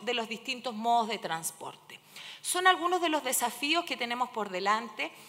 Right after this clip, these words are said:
y como la mayoría también de los que pueden estar presentes acá, quiero decirles que el transporte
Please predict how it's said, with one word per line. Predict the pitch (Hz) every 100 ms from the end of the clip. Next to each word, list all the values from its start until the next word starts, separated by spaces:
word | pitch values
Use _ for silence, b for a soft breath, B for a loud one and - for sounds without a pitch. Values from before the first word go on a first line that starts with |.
| B B
y | 262
como | 247 285
la | 294
mayoría | 277 254 262 285 339
también | 320 294 302
de |
los | 294 254
que | 240
pueden | 262 262
estar | 269 262 247
presentes | 254 - 247 254 240 220
acá, | 175 202 220 330 B B B
quiero | - 311
decirles | 349 294 311 302 320
que | 294
el | -
transporte | 240 226 - 294 320 - 339